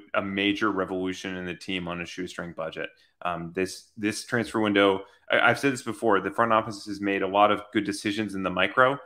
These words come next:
You know, I like a lot of the individual transactions they're doing, but if you zoom out and you look at the macro picture, they just still don't have the resources to compete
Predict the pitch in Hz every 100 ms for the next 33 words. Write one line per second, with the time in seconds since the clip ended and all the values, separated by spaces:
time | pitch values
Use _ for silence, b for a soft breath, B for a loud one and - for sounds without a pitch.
0 | B B 101 85 104 107 110 107 101 101
1 | 98 98 98 101 104 - 98 95 98 113
2 | 107 107 117 127 135 b b - 110 -
3 | 113 107 104 98 101 117 113 117 110 101
4 | - 101 98 104 101 - 101 98 90 87
5 | _ 98 95 101 101 - - - - 135
6 | 120 107 - 98 95 92 98 95 95 90
7 | 85 - 85 - 90